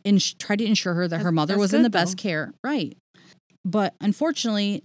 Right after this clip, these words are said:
Speaker 1: not even two years later, on Jan-, in the month of January of nineteen eighty-seven, Marguerite passed away. Um,
Speaker 2: Oh, no.
Speaker 1: Right. So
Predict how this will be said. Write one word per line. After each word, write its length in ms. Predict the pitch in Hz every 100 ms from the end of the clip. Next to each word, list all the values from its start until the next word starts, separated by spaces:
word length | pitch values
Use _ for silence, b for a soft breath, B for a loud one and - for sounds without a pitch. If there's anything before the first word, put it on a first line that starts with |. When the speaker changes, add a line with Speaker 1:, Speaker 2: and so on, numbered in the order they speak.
| -
Speaker 1:
not 240 | 190 202
even 220 | 226 220
two 180 | - -
years 300 | 233 196 180
later, 460 | 214 254 202 175 175
on 220 | 170 170
Jan-, 240 | 160 190 -
in 300 | - 202 208
the 60 | 196
month 200 | 190 185
of 80 | 202
January 480 | 175 165 160 160 175
of 120 | 175
nineteen 400 | 165 156 175 165
eighty-seven, 640 | 156 156 196 170 143 156 - _ _
Marguerite 400 | - 185 202 220
passed 300 | - 185 180
away. 300 | 190 160 - - _ _ _ _ b b b -
Um, 460 | 180 165 156 151
Speaker 2:
Oh, 720 | 151 196 180 175 - - - -
no. 680 | 214 220 208 170 - - 202 b b b - -
Speaker 1:
Right. 460 | - 214 151 - - _
So 560 | - - 240 220 208 -